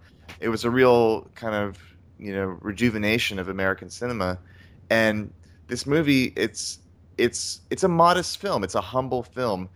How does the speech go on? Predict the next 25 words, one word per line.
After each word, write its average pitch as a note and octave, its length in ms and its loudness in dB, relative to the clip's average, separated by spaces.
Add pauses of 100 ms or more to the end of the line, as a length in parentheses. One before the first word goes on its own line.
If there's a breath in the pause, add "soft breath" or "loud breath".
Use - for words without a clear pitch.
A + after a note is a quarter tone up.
(180 soft breath)
It A2+ 100 -8
doesn't C#3 300 2
have C#3 140 -2
a B2 40 -4
lot A#2 240 4
of G#2 80 -4
intricate, G#2 600 -6 (600)
you G#2 100 -14
know, G2 160 -6
camera A#2 440 -2
movements. A2 800 -6 (360 soft breath)
Uh, G2+ 220 0
but G2 140 -2
what G#2+ 240 2
it G#2+ 100 -4
does A2+ 300 2
have F#2+ 480 0 (340 soft breath)
is G2+ 600 -4 (420 soft breath)
a A2+ 100 2
very A2+ 400 0
kind A2 260 -4
of G2+ 300 -4
clear A#2+ 300 0
concept A2+ 640 -2
of G2 100 -10